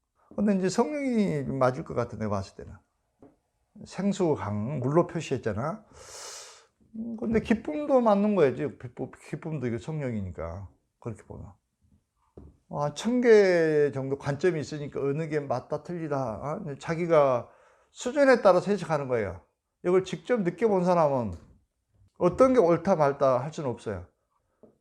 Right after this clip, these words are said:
그러나 이제 확실한 것은 생수 강을 마셔본 사람, 이 기쁨과 성령을 충만해 본 사람만이 알 수가 있죠.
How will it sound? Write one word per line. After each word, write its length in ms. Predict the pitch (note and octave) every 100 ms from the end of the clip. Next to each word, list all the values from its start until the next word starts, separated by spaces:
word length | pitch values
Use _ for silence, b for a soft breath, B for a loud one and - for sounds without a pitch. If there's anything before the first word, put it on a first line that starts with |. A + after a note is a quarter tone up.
| _
그러나 460 | G#3 A3 G3+ G#3 F#3+
이제 120 | F3+
확실한 520 | F3 - A3 G3 E3+
것은 340 | D3 F3+ C4 - _ _ _ _ _ _ _
생수 440 | - A3 G#3+ G#3+
강을 360 | D3 D3+ E3+ F3+
마셔본 520 | C#3+ D#3+ E3+ D#3+ E3
사람, 480 | D#3+ D#3+ B2 F#2 -
이 120 | B2+
기쁨과 500 | - F3+ G#3 F#3 E3+
성령을 500 | E3 G#3 G#3 G3 F3
충만해 460 | - B3+ B3 F#3+ F#3
본 180 | E3
사람만이 1040 | E3 G3 F3 G#2+ F2+ _ _ _ F#3 A3 B3+
알 140 | G3
수가 260 | - D#3+ C3+
있죠. 440 | A#2 B2 G2 -